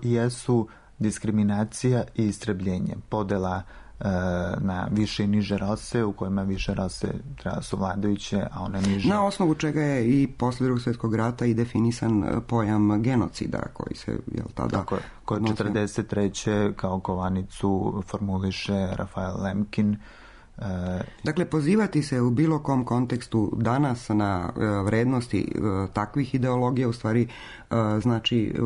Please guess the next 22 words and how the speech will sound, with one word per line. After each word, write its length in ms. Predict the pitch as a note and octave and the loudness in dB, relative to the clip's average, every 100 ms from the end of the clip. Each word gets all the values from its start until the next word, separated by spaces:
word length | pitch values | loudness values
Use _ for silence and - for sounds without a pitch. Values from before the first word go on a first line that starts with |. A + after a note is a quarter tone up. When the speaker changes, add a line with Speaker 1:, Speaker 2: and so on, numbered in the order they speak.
| A#2+ | 0
Speaker 2:
pozivati 520 | A#2 A2 A2 A2+ A2+ | 2 2 2 2 0
se 300 | - A2 G2+ - | 0 0 0 2
na 200 | A2 A#2+ | 2 2
rasizam, 600 | G#2+ - G#2+ G2+ G#2 G2 | -2 0 -2 2 2 2
istrebljenje 600 | - G#2+ G2+ G#2 G#2+ G#2 | 0 -2 0 4 4 4
drugih 560 | G2 G2+ G2 G2 G2 | 2 0 0 -2 -2
i 40 | G2 | -4
drugačijih, 800 | G2 F#2 G2 G2 - F#2+ F#2+ - | -4 -2 -2 -2 -2 0 0 0
e, 40 | A2+ G2 G2+ - - A#2 | 0 0 -2 -6 -6 -4
Speaker 1:
Upravo 200 | - F#2+ | -2 -2
Speaker 2:
i 0 | |
tako 160 | G#2+ | -2
Speaker 1:
to. 60 | G2+ | -2
Speaker 2:
dalje, 200 | F#2 B1 | 0 0
i 60 | - | -2
tako 220 | - - | -4 -6
dalje. 220 | - - - - | -6 -10 -16 -8
Speaker 1:
Dakle, 260 | G2+ - G#2 | -6 -4 -4
rasizam, 640 | G2+ G2+ - A#2+ A2+ A#2 G2 - - - | -2 -4 0 0 2 0 0 -6 -18 -4
antisemitizam, 1000 | G#2+ A2 A2 G2+ G2 F#2+ G#2 G2+ G#2+ G2 | -2 0 -2 0 0 0 -2 0 0 -2
e, 560 | F#2+ - - - - G2 F2+ F#2 G2+ - - | -4 -10 -20 -20 -8 -4 -2 -4 -6 -12 -6
antidemokratija, 1160 | G#2+ G#2 G#2 G2+ F#2+ - G2+ - B2 A#2 G#2+ | -4 -2 0 2 2 0 -4 -2 0 2 2